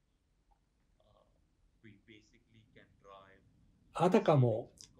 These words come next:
節約のブックオブワークのように振り返り、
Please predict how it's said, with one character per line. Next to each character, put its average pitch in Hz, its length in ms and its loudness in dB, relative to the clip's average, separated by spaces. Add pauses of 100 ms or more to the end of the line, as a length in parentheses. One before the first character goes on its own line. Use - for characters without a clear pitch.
(140)
節 151 440 0
約 196 260 0
の 160 280 -4 (160)
ブ 139 100 6
ッ 135 140 0
ク 202 200 4
オ 196 60 6
ブ 202 140 -4 (100)
ワ 196 200 2
ー - 40 -4
ク 156 120 -6
の 131 140 2
よ 139 200 2
う 120 40 -4
に 113 180 -10
振 - 180 -4
り 175 100 2
返 175 220 0
り、 113 260 -6